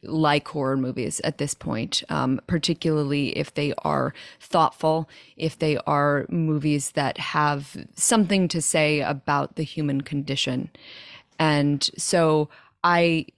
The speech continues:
you know, one of the things that I think is really, um, for me, a virtue of the, of the zombie world of Herd is that they are virus-based zombies,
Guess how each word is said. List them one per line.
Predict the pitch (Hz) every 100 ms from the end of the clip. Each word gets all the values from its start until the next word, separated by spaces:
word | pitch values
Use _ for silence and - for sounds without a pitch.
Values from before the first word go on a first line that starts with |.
| - -
you | 202
know, | 185
one | 170 214
of | 208
the | 185
things | - 180 170
that | 160
I | 156
think | - 160 156
is | 147
really, | 151 156 147 143 139 _ _
um, | 160 147 143 143 - _ _ _ _ - _ _
for | - -
me, | 220 214 226 233 214
a | -
virtue | 170 139 165 160 202 208 254 - _
of | 175 160 151 143 135
the, | 156 147 143 -
of | 165
the | 143
zombie | 156 151 147 151 151
world | 139 151 147 147
of | - 147
Herd | - - 185 147 135 -
is | 151 151 -
that | 156 143 - - - - - -
they | 151 165 156
are | - 156 147
virus-based | 135 143 147 180 - 156 185 233 - -
zombies, | 208 214 214 220 285 330 -